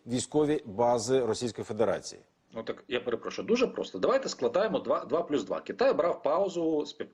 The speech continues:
Speaker 2: співробітництва з Білоруссю. Раптово Китай виводить рівень співробітництва з Білоруссю на один рівень вище, ніж в Росії. На рівень Пакистану. А, з-,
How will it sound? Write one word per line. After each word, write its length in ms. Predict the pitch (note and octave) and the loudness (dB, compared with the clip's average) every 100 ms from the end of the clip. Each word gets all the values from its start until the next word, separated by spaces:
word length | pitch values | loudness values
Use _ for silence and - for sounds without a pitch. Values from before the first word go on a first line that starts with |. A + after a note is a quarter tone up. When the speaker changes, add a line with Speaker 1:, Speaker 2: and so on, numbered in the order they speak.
| - | -18
Speaker 2:
співробітництва 760 | - - C#3 A#2+ D3 C#3 - | -12 -2 0 0 -4 -8 -10
з 40 | F#2+ | -4
Білоруссю. 460 | A2 G#2+ D#2+ - - _ _ _ - - | 0 0 -2 -14 -18 _ _ _ -18 -4
Раптово 380 | C3 - C#4 C4 | -2 2 2 2
Китай 300 | F#3+ F#3 G3+ | 0 2 2
виводить 520 | D#3 F#3 F3 - - | 2 2 0 -6 -6
рівень 300 | E3 E3+ D3 | 0 0 0
співробітництва 680 | G#2+ D3+ C#3 C#3 C#3+ A2+ A#2 | -4 -2 0 -2 -6 -6 -4
з 40 | |
Білоруссю 640 | G2 B2 C#3 A3+ - B3+ A#3 - - - - | 0 2 2 2 -2 -4 -4 -8 -18 -16 -6
на 320 | D3 D#3+ D#3 | 0 2 0
один 340 | - F3+ F3+ F3+ | 2 2 2 2
рівень 240 | D#3+ D3 | 0 -2
вище, 340 | C#3+ A#3+ - G3 | -2 0 0 -2
ніж 180 | E3 C#3+ | -2 0
в 40 | |
Росії. 420 | C#3+ - - - _ _ _ _ _ _ _ _ - | 0 0 -8 -12 _ _ _ _ _ _ _ _ -6
На 120 | B2 | 0
рівень 300 | C#3+ F#3+ E3 - C3 | 2 2 0 -4 -4
Пакистану. 480 | C#3+ - - - - _ _ _ - - - - - - | -4 -2 -4 -6 -10 _ _ _ -20 -20 -20 -20 -8 2
А, 260 | C#3+ C3+ | 4 4
з-, 180 | C3+ F#3+ | 2 -2